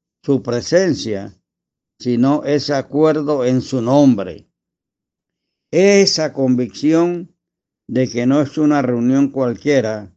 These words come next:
sino que el mismo Señor Jesucristo les hará compañía. Los estadios tienen gente,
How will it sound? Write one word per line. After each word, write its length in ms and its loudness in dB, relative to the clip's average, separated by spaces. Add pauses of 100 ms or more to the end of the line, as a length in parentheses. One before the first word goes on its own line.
(560)
sino 580 0
que 220 4
el 160 2
mismo 460 2
Señor 800 2
Jesucristo 1040 -4 (720)
les 380 -4
hará 420 -4
compañía. 840 2 (1080)
Los 280 0
estadios 680 0
tienen 420 2
gente, 680 -2